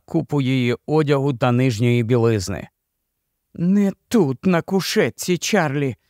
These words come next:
сказала вона, намагаючись підвестися на ноги. "Ходімо до ліжка".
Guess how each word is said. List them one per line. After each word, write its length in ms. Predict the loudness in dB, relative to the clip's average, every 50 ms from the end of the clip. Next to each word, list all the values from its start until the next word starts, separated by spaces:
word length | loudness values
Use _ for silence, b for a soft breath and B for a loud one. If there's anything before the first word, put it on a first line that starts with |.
| _ _ _
сказала 500 | -18 -2 -2 0 0 2 2 2 2 2
вона, 240 | 2 2 2 2 2
намагаючись 680 | 2 2 0 0 0 -2 -2 -2 -2 -2 -4 -6 -6 -4
підвестися 720 | -6 -4 -2 -2 -2 -2 -2 -4 -4 -4 -2 -2 -2 -2
на 120 | 0 0
ноги. 320 | 0 0 -2 -4 -6 -8 -12 -16 _ _ _ _ _ _
"Ходімо 500 | -6 0 0 0 2 0 0 0 0 0
до 140 | 2 2 4
ліжка". 520 | 4 4 2 0 -2 -4 -10 -12 -14 -14